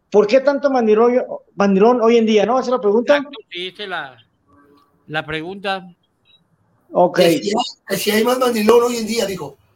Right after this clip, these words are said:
Speaker 1: No, ¿por qué tanto mandilón, verdad, don Jesús Esparza?
Speaker 2: Que, que si creen que hay más mandilones ahora que antes.
Speaker 1: Sí, definitivamente sí hay más mandilones y nomás hay una sola respuesta.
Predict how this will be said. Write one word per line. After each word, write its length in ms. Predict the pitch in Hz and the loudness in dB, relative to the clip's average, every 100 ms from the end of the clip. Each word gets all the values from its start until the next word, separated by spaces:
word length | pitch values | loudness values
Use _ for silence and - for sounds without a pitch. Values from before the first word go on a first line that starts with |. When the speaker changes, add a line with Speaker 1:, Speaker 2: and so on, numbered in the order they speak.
| _ _ _ _ _ - _ - - - | _ _ _ _ _ -20 _ -20 -12 0
Speaker 1:
No, 240 | 190 180 | 2 4
¿por 160 | 180 175 | 2 2
qué 120 | 220 | 2
tanto 280 | 240 262 277 | 2 0 0
mandilón, 420 | 247 202 208 247 | 0 2 4 2
verdad, 280 | 214 226 269 | 2 2 2
don 100 | 240 | -2
Jesús 240 | 190 233 | -4 -8
Esparza? 420 | 208 262 254 285 233 | -2 -2 0 -2 -4
Speaker 2:
Que, 80 | 208 - - | -12 -16 -14
que 120 | 202 | -12
si 140 | 208 | -12
creen 340 | - 240 262 262 | -6 0 0 0
que 100 | 277 | -2
hay 280 | 269 240 240 | 0 -2 -4
más 140 | 269 | -8
mandilones 580 | 247 233 214 220 247 240 | -8 -8 -8 -10 -10 -6
ahora 400 | 240 240 247 240 | -4 -4 -6 -8
que 160 | 208 196 | -4 -2
antes. 640 | 240 233 170 143 _ _ _ _ _ _ _ _ _ | -2 -4 -18 -20 _ _ _ _ _ _ _ _ _
Speaker 1:
Sí, 600 | - - 208 190 - - - | -6 0 2 2 -4 -8 0
definitivamente 880 | 180 190 180 226 247 247 254 247 | 2 4 4 2 2 2 4 4
sí 400 | 226 - - - | 2 -6 -8 0
hay 100 | 247 247 | 2 2
más 160 | 247 | 0
mandilones 600 | 247 226 208 233 269 262 | 0 0 2 4 4 2
y 80 | 196 | 0
nomás 280 | 196 202 226 | 0 0 2
hay 100 | 247 | 0
una 140 | 254 | 0
sola 240 | 226 262 254 | 2 2 2
respuesta. 760 | 202 - 185 196 196 170 147 | 2 2 4 4 2 0 -2